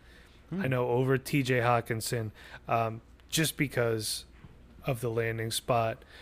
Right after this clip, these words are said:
Speaker 2: Um, Stafford's never been a guy that's really thrown to the tight end too much, and he did have Ebron. Uh, Flacco loves to throw to the tight end. I think if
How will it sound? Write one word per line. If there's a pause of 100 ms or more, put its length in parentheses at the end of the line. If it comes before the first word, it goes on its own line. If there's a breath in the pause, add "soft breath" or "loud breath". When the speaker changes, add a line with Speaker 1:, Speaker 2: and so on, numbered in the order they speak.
(220 loud breath)
Speaker 2:
Um,
Stafford's
never
been
a
guy
that's
really
thrown
to
the
tight
end
too
much,
and
he
did
have
Ebron. (420 loud breath)
Uh, (260)
Flacco
loves
to
throw (200)
to
the
tight
end. (440 loud breath)
I
think
if